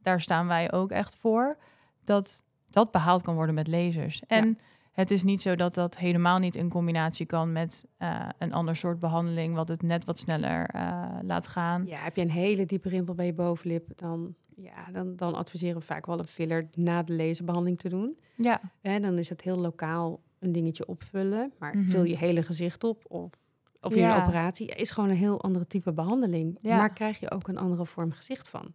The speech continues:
Speaker 1: Ja, en dat is met laser natuurlijk niet. Het geeft
Speaker 2: Nee.
Speaker 1: gewoon echt een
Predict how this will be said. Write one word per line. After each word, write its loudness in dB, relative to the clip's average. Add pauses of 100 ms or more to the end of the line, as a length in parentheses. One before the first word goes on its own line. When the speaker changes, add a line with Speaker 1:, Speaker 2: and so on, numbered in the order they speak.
(120)
Speaker 1:
Ja, 0
en -2
dat 0
is -12
met -2
laser -2
natuurlijk -4
niet. -2
Het -4
geeft 0
Speaker 2:
Nee. 2
Speaker 1:
gewoon 0
echt -2 (500)
een -2